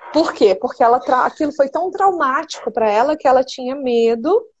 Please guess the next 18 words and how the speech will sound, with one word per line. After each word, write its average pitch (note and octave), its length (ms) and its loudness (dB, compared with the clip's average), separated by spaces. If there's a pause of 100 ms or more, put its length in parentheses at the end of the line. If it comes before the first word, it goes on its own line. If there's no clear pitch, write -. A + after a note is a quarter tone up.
(400)
é, A3 1040 2
é, - 60 -10
de, A#3+ 640 -6 (1300)
de A3 180 -4
ir C4 480 0
e C#4+ 40 0
lidar C#4 380 2
com C#4+ 100 -10
esse C#4 160 -10
problema C#4+ 480 -4
e, A#3+ 440 -8
e C4+ 40 -14
passar C4+ 320 -10
por D4 180 -12
isso. G#3 440 -10 (320)
Então, A#3 420 -12 (540)
foi, C4 420 -12
né? C4 240 -8